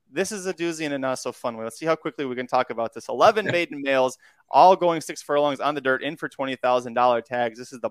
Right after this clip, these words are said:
Speaker 1: bottom of the barrel for Keeneland. Your favorites, they're pretty much, uh, inseparable here. The four, Lapis Lazuli, four to one. The eight, Art Heist, at seven to two. The nine, Luna Rocket, at four to one. The five,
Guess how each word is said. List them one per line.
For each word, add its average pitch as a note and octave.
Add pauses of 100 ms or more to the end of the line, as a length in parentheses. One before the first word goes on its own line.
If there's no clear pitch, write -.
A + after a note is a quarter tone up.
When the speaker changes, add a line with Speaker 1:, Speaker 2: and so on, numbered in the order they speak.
Speaker 1:
bottom D#3
of C#3
the C3+
barrel B2+ (240)
for D3+
Keeneland. B2 (260)
Your A#2
favorites, E3
they're A#2+
pretty D3+
much, D3
uh, B2+
inseparable B2+
here. A#2
The A2+
four, F#3+
Lapis D3
Lazuli, C3+
four C3
to A#2+
one. A2+
The A2
eight, F3+
Art D#3
Heist, B2+
at -
seven B2
to A#2
two. A#2 (280)
The A#2+
nine, D#3+
Luna D3+
Rocket, D3
at -
four B2+
to A#2
one. A2
The A2
five, F3